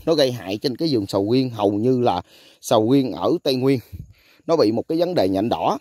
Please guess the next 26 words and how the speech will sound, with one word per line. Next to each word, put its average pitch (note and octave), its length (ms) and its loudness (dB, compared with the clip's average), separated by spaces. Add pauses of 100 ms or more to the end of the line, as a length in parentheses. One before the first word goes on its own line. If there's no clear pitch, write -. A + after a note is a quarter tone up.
(340)
Thì G#2+ 240 -2
mới C#3 100 -4
nãy C3+ 200 -6
Nam B2 200 -4
cũng C#3 160 -4
chỉ E3 140 -4
chia C3 240 0
sẻ - 160 -4
với C3 160 -2
ảnh A2+ 200 -4 (420)
về G#2 220 2
cái, D#3 340 0
cái, E3 160 -2
cái E3 320 0
sản A2+ 220 -2
phẩm C3 240 -4
mà, G#2 320 -2 (340)
ờ, G2+ 260 2
nhện G#2+ 220 0
đỏ. A2+ 280 2 (320)
Thì, G#2 240 0
à, G#2 140 0
để G#2 220 0
ảnh, D3 260 -4
à, C3 180 2
phun D3 260 0